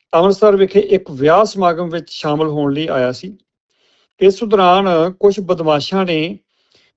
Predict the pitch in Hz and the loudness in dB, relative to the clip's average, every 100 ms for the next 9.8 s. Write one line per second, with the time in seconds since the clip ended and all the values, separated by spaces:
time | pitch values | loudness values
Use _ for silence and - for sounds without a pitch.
0 | _ 151 156 160 175 196 196 180 185 190 | _ -4 0 4 4 2 0 2 2 2
1 | 196 190 - 151 143 - 180 190 - _ | 0 0 0 -2 -2 -2 -4 -4 -8 _
2 | _ _ _ _ _ _ 185 - 190 185 | _ _ _ _ _ _ -8 -2 2 2
3 | 233 226 220 202 208 208 - _ - - | 2 2 4 6 4 2 -4 _ -8 0
4 | 160 170 190 175 180 196 220 - 214 208 | 2 2 0 -2 0 0 0 -2 -4 -2
5 | 170 131 123 135 120 _ _ _ _ _ | -2 -2 -6 -10 -12 _ _ _ _ _
6 | _ _ - 190 190 220 247 233 214 202 | _ _ 0 0 2 2 4 4 2 2
7 | 180 - 214 214 214 - 185 190 175 175 | -2 0 -2 0 -2 -2 -4 -2 -2 -2
8 | 202 196 196 202 - - 190 196 208 208 | 0 4 6 4 -2 -2 2 4 2 -2
9 | 165 170 180 185 156 135 151 | -6 -4 -2 -2 -2 -2 -6